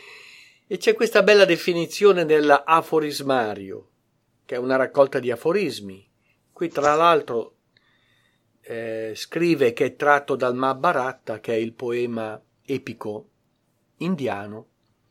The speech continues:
e dice: "Nessuno dovrebbe mai fare ciò che giudica dannoso per se stesso."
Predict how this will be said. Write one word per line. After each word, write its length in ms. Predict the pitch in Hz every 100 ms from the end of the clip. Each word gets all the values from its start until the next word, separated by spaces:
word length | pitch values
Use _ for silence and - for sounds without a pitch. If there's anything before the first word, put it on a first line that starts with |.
| _ _ _ _ _ _ _ _ _ _ _ _ _ -
e 100 | 214
dice: 380 | 180 156 151
"Nessuno 640 | 143 180 170 - 269 220 175
dovrebbe 480 | 170 185 175 160
mai 320 | 156 185 170 143
fare 400 | - 190 139 135
ciò 200 | 202 185
che 160 | 214
giudica 400 | 151 165 147 170
dannoso 600 | 170 220 160 113 110 117
per 180 | - 117
se 140 | -
stesso." 720 | 123 - 101 98 - - -